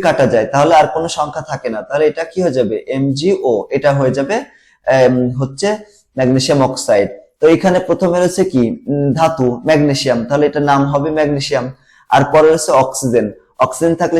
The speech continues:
সেটাকে বলা হয় অক্সাইড, তাহলে এটার নাম হবে ম্যাগনেসিয়াম অক্সাইড। এরপর হচ্ছে দেখো অ্যালুমিনিয়াম, এএল, অ্যালুমিনিয়াম, অ্যালুমিনিয়ামের যোজনী কত? তিন, আর অক্সিজেনের যোজনী কত? দুই। তো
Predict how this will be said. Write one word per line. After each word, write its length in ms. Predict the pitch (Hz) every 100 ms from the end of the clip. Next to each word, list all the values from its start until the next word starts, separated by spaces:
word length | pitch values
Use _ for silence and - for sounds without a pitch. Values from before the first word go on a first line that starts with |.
| 165
সেটাকে 280 | 151 151 160 143
বলা 140 | 143
হয় 120 | 165 - 135
অক্সাইড, 420 | - - - - -
তাহলে 180 | 135 127
এটার 180 | 123 135 127
নাম 100 | 123 117 -
হবে 220 | 135 180 233 - _ -
ম্যাগনেসিয়াম 540 | 113 113 117 - 156 190 - 123
অক্সাইড। 640 | - - 143 120 175 139 - - _ _ -
এরপর 280 | 170 180 180
হচ্ছে 160 | 185 185 175
দেখো 160 | 175 185 135
অ্যালুমিনিয়াম, 600 | 147 143 147 143 113 104 - 147
এএল, 340 | 151 - 139 104 - _ _
অ্যালুমিনিয়াম, 560 | - 151 151 151 131 110 -
অ্যালুমিনিয়ামের 600 | 151 160 165 175 175 180 180
যোজনী 280 | 170 170 127
কত? 120 | 120 127 -
তিন, 160 | 170 123 98 -
আর 60 | 127 135
অক্সিজেনের 460 | 139 - 160 175 170
যোজনী 280 | 170 165 165 139
কত? 120 | 127 120 120
দুই। 160 | 156 117 - _ _ _
তো 80 | 151